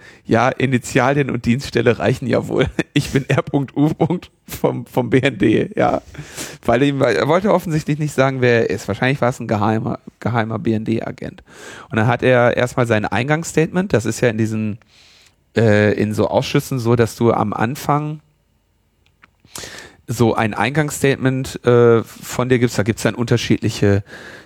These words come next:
äh, unterschiedliche vorgesehene Redezeiten. Ich weiß jetzt nicht, was die im N-S-A-Untersuchungsausschuss bei dieser Sitzung war, aber üblicherweise sind das so ein paar Minuten. Und da hat er dann halt erzählt, dass der B N D der Auslandsnachrichtendienst der Bundesrepublik Deutschland ist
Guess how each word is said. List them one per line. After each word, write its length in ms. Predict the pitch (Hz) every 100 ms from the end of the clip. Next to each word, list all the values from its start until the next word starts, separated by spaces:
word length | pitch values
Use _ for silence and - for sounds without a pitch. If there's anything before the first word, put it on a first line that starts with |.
| _
äh, 520 | 104 98 98 95 92 90
unterschiedliche 1300 | - 185 110 - - 98 - 87 92 80 50 50 50
vorgesehene 840 | - 104 107 110 98 101 98 92
Redezeiten. 580 | 98 107 131 - 117 113
Ich 120 | 104
weiß 180 | 95 92
jetzt 160 | 98 -
nicht, 180 | 101 -
was 140 | 95
die 160 | - 98
im 140 | 101
N-S-A-Untersuchungsausschuss 1400 | 104 104 - 95 101 107 113 120 117 - - 110 - 113
bei 140 | 98
dieser 260 | 98 110 95
Sitzung 360 | 170 - 175
war, 180 | 131 135 - - - -
aber 180 | 110
üblicherweise 640 | - 127 110 104 95 107 110
sind 220 | 113 117
das 140 | 101
so 60 | 104
ein 80 | 95
paar 180 | 107
Minuten. 500 | 104 104 147 175 190 - - - - - -
Und 140 | - 123
da 80 | 117
hat 140 | -
er 80 | 120
dann 180 | 117 87
halt 160 | 107
erzählt, 460 | - - - 120 117
dass 160 | 104
der 100 | -
B 160 | 107 113
N 140 | 110
D 120 | 107 104
der 200 | 85 69
Auslandsnachrichtendienst 1200 | 110 - 147 147 135 147 156 - 151 147 143 -
der 100 | 110
Bundesrepublik 640 | - 110 107 107 117 87 -
Deutschland 480 | 104 135 - 165
ist 240 | - 180